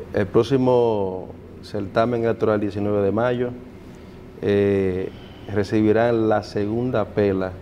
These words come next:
de manera contundente. Yo no sé a qué se atribuye el, el tema de comprar cédula.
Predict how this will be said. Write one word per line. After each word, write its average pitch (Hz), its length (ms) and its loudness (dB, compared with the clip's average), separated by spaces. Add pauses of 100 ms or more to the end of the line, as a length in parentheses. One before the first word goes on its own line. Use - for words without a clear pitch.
(1400)
de 104 120 -2
manera 104 380 0
contundente. 98 840 -2 (1300)
Yo 113 160 6
no 135 120 2
sé 127 340 4
a 120 140 0
qué 117 160 -2
se 127 100 0
atribuye 110 760 0
el, 92 220 -2
el 90 180 -4
tema 107 260 2
de 104 140 2
comprar 98 400 0
cédula. 95 600 0